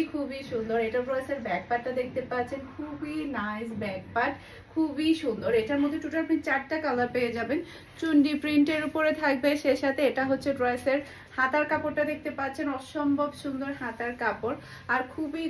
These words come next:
খুবই হাই কোয়ালিটির কাপড় পেয়ে যাচ্ছেন। আর এটা হচ্ছে ড্রেসের ফ্রন্ট পার্টটা দেখতে পাচ্ছেন, অসম্ভব প্রিটি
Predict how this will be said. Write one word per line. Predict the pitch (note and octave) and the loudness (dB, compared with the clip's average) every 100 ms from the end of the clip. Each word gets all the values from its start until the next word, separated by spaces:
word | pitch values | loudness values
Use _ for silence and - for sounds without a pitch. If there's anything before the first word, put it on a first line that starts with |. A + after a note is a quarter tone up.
| - | -4
খুবই | D4+ D4 D4+ | -4 -2 -2
হাই | C#4 C4 C4 | -2 -2 0
কোয়ালিটির | B3+ C4 C4 C4 C4+ - | 0 0 -2 -6 -6 -2
কাপড় | B3 A#3 A3 A3 | -2 0 -2 0
পেয়ে | G#3+ G3+ | -2 0
যাচ্ছেন। | G#3+ G#3 - D4 - - - - | -2 -2 -4 -6 -6 -14 -8 0
আর | A#4 | 2
এটা | A#4 D4+ | 2 0
হচ্ছে | D4 D#4+ B3+ | -2 -2 -2
ড্রেসের | B3+ C#4 C4 C4 | -2 -2 -2 -2
ফ্রন্ট | B3 A#3+ | -4 -2
পার্টটা | B3+ B3+ C4+ B3+ | -4 -4 -2 -2
দেখতে | B3+ B3 A#3+ | -2 -2 -2
পাচ্ছেন, | A#3+ C#4+ B3 A#3 | -2 -2 -4 -4
অসম্ভব | - - C#4+ C#4 C#4 C#4+ C#4+ - | -6 -2 -2 -2 -2 0 -2 -8
প্রিটি | - E4 D#4+ - | -2 0 0 -2